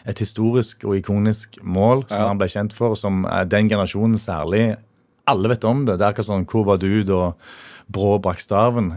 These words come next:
Speaker 1: I den generasjonen vet det.
Speaker 2: Ja.
Speaker 1: Og så har du samme gjengen vet at Rune Ottesen skårte langskudd mot,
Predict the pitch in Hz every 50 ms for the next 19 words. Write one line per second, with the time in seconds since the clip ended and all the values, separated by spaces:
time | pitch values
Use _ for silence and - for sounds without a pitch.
0 | - - 104 95 104 107 110 110 107 101 - 107 98 95 92 90 85 92 113 110
1 | - - _ - 101 90 80 - _ _ - - 90 85 98 117 - _ - -
2 | - - 107 101 104 101 98 95 - - - - - 101 87 85 95 107 107 107
3 | 101 95 90 92 104 101 - - _ _ - - - - - - _ _ _ _
4 | - 101 98 95 _ - - - - 87 95 92 85 85 98 90 78 - - 98
5 | 92 107 110 90 - - - 107 90 80 - - _ _ - - 90 95 92 82
6 | - - - 87 82 76 73 - - - 90 90 92 - - - 92 90 95 92